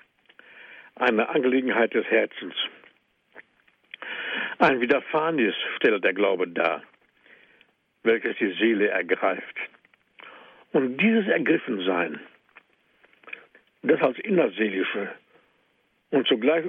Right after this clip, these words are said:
überweltliche Wirklichkeit erlebt wird, das ist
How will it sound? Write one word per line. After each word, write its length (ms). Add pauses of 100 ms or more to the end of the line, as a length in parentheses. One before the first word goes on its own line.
überweltliche 800
Wirklichkeit 560
erlebt 360
wird, 220 (920)
das 360
ist 260